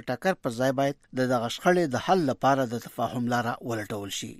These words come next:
پاپ په خپله وینا کې ویل چې خپل منځنی اعتماد او باور د ټولې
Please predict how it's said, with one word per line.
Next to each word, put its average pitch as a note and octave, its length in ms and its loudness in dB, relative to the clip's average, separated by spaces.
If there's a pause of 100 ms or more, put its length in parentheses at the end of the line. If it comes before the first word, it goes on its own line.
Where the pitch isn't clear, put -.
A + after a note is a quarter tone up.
(220)
پاپ F#3 240 10
په D#3 120 -4
خپله C#3 260 2
وینا B2 240 -2
کې A2+ 160 -8
ویل D#3+ 260 4
چې D3 140 -8
خپل B2+ 240 0
منځنی A#2 420 0
اعتماد G#2+ 500 2 (240)
او A#2+ 80 6 (140)
باور B2+ 260 6 (140)
د C3+ 180 -2 (220)
ټولې F#3+ 240 4